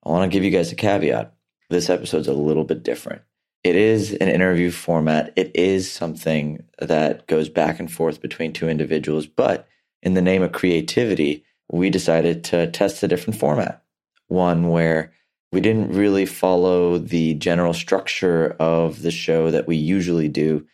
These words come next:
This episode was giving ourselves the space to play, be present, have fun,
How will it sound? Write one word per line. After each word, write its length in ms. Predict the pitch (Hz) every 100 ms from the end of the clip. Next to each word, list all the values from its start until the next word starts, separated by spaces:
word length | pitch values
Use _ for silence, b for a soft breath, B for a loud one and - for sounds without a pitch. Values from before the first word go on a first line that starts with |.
| b -
This 360 | 85 117 117
episode 560 | 107 - - 95 87 80
was 760 | 80 80 80 80 78 80 - -
giving 320 | 87 85 85
ourselves 600 | 85 82 - 82 78 76
the 100 | 78
space 320 | - 80 78
to 100 | -
play, 480 | - 101 104 104 104
be 160 | - 76
present, 400 | 95 82 85 85
have 200 | 82 -
fun, 440 | - 85 82